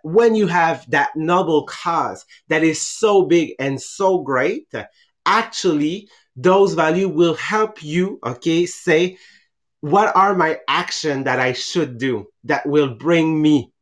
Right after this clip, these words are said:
to that vision, to that, to that cause?" by staying day-to-day in my core values. So noble cause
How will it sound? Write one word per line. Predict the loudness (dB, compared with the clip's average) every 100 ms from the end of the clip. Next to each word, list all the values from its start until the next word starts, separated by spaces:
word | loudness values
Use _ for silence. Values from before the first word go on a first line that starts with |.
| _ -4
to | 0
that | 2 2 0 -6 _ _ _ -10
vision, | 2 2 4 0 0
to | -2
that, | -2 -2 -4 -14 _ _ _ _
to | 0
that | 0 0 -6
cause?" | -4 2 2 0 -6 -12 _ _ _ _ _ -4
by | 2 4 4 2
staying | -4 -4 4 6 6 4 2 -6 -10 0
day-to-day | 4 4 4 4 4 2 -4 _ _ 0
in | 2 2 -2 -8
my | -2 0 -2 -6 _ -12
core | -2 -2 0
values. | -2 -4 -8 -14 _ -20 -20 _ _ _ _ _ _ _ -20 -10
So | -2 0 0 -4 -20 -20 _ _ _ _ -2
noble | 2 2 2
cause | 0 2 2 2